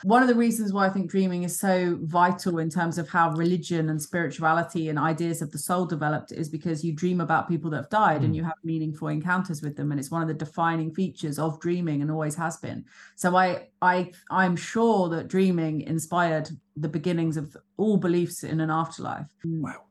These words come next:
Speaker 1: If a relationship breaks down and you haven't had the opportunity to have that kind of closure that you feel you need, um, you can have that closure in a dream.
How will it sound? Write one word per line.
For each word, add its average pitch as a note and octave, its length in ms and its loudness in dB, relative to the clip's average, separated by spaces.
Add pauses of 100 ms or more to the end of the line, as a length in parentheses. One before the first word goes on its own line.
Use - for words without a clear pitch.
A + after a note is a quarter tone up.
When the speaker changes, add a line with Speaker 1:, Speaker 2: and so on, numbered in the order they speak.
(160)
Speaker 1:
If F#3 80 -6
a E3+ 80 -2
relationship F#3+ 680 0 (140)
breaks E3+ 260 0
down D#3+ 260 2
and D#3+ 140 -2
you D#3+ 80 0
haven't F3+ 260 0
had E3+ 180 -2
the E3 120 0
opportunity E3+ 600 -4
to D3 120 -12
have E3 180 0
that - 160 -4
kind E3+ 160 -2
of D3+ 80 -8
closure F3+ 560 0
that D3+ 160 -2
you D#3+ 160 -2
feel F3 480 2
you E3 220 2
need, E3 480 0 (460)
um, E3 360 2
you F3+ 160 0
can E3+ 140 0
have E3+ 180 0
that E3 220 2
closure E3 320 0
in D#3+ 60 0
a D#3 40 0
dream. D3+ 560 -2